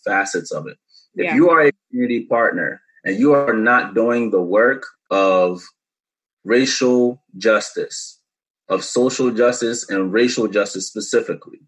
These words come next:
Speaker 1: if you are not culturally and socially aware, and you're not trying to be, if that is not a topic and an issue that you are dealing with on a day-to-day basis, then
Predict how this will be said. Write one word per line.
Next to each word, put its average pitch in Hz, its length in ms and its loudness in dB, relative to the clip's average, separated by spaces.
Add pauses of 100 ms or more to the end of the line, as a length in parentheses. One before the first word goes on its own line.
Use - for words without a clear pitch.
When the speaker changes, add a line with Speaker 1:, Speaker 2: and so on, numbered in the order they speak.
(340)
Speaker 1:
if 98 100 -6
you 123 160 2
are 123 120 4
not 120 260 0
culturally 127 1200 0 (340)
and 139 260 4
socially 123 540 0
aware, 104 400 2
and 98 160 -2
you're 117 160 4
not 127 240 2
trying 117 320 -2
to 90 140 -8
be, 71 240 -12
if 107 140 -4
that 139 140 2
is 127 140 0
not 120 380 2 (460)
a 95 120 2
topic 120 720 0 (100)
and 101 140 -2
an 95 160 -2
issue 113 320 -2
that 95 240 0
you 110 100 2
are 101 100 2
dealing 104 380 0
with 90 160 -2
on 95 160 -4
a 87 80 -4
day-to-day 107 800 0
basis, 95 720 -6 (460)
then 98 560 2